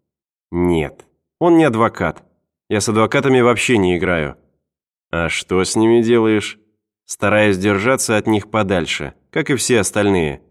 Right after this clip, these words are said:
"Печально слышать". "Ну, ты, разумеется, исключение".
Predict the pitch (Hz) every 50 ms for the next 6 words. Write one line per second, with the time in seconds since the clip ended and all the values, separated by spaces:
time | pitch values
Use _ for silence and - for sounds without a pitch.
0 | _ _ _ _ _ _ _ _ _ _ _ _ _ _ 92 95 95 - - 117
1 | 107 92 92 85 82 82 76 73 - - 85 82 78 - - 69 - - _ _
2 | _ _ _ _ _ _ _ _ _ _ _ _ _ _ - 107 156 185 139 92
3 | - - 98 98 90 82 76 90 90 90 87 85 78 - - 85 76 - - 92
4 | 85 - - 147 151 113 82 73 73 67